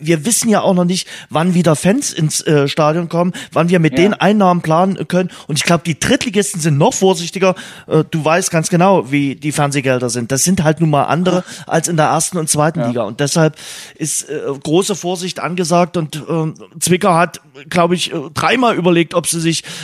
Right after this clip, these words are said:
Speaker 1: ihren, äh, Spieler da aus, aus Schottland holen, den sie für einen Angriff gebraucht haben. Die brauchten nur eben noch einen Ersatz für Gerrit Wehkamp. Das haben sie dann gemacht. Aber ich glaub, da werden fünf Runden, fünf Videokonferenzen gemacht.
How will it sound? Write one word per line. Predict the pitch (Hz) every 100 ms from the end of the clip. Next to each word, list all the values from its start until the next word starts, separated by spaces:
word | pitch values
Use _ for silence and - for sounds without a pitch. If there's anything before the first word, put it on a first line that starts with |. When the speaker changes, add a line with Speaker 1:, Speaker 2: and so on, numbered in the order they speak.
| 135
Speaker 1:
ihren, | 175 160 160
äh, | 135 160 156
Spieler | - 156 - 165 165
da | 156 127
aus, | 156 -
aus | 143 156
Schottland | - 160 170 151 143
holen, | 143 151 139 156
den | 147
sie | 151 - - -
für | 165
einen |
Angriff | - 151 151 135
gebraucht | 151 - 139 139 147
haben. | 123
Die | 127
brauchten | - 139 - 151
nur |
eben | 143 143
noch | 143 143
einen | 156 151
Ersatz | 156 160 -
für | 170 160
Gerrit | 170 170 160
Wehkamp. | 208 196 131 - - -
Das | 127
haben | 143 151
sie |
dann | 156 160
gemacht. | 165 180 156 -
Aber | 139 160
ich | 160 -
glaub, | 156 170 180 -
da | 175
werden | 185 185
fünf | 233 240 -
Runden, | 220 233 214
fünf | 180 226 208
Videokonferenzen | 208 220 208 208 202 196 190 -
gemacht. | 190 180